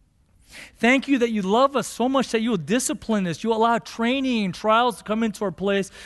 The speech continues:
so that we could finish the race really well with endurance and perseverance.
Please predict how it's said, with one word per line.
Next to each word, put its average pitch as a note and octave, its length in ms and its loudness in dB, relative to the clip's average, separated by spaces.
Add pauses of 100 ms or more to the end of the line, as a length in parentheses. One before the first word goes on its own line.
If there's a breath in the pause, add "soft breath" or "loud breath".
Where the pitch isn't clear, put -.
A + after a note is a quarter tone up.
(160 loud breath)
so - 160 -6
that A3 180 2
we C#4+ 120 6
could A#3 120 0
finish C4 480 -2
the F#3 80 -4
race G3 420 2
really G#3 360 4
well F#3 320 2
with E3 100 -4
endurance F3 480 -2
and D#3+ 100 -8
perseverance. E3 800 -6